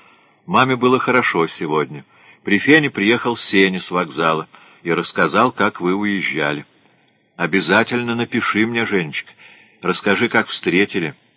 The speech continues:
как впечатление. Их и твое по этому поводу». Звонил Левину насчет уротропина. Но, верно, никого нет дома, не отвечают.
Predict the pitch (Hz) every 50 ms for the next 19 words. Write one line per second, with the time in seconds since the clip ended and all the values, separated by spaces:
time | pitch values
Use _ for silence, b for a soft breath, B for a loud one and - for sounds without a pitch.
0 | _ b b b b - 95 98 - - - 110 95 - - - - 82 80 82
1 | 87 90 85 73 65 _ _ _ _ _ _ _ _ _ B B B B 98 110
2 | 123 127 - 143 - - 110 110 110 104 98 87 78 - - 85 76 76 - -
3 | 80 78 76 - 87 80 71 69 71 - - _ _ _ _ _ _ _ _ _
4 | _ _ _ _ _ b b b b - - 90 110 120 139 156 151 139 127 147
5 | 156 147 147 139 139 139 135 117 110 107 - - - 123 120 - - - 107 107
6 | 110 - 113 107 104 101 - 92 85 80 76 71 65 - _ b b b b b
7 | b b b - - 90 90 95 113 113 113 113 110 101 101 95 90 - 101 95
8 | 90 104 107 101 98 95 85 80 80 85 85 85 85 78 b b b b b 85
9 | 82 82 80 - 87 82 - - 80 71 69 69 65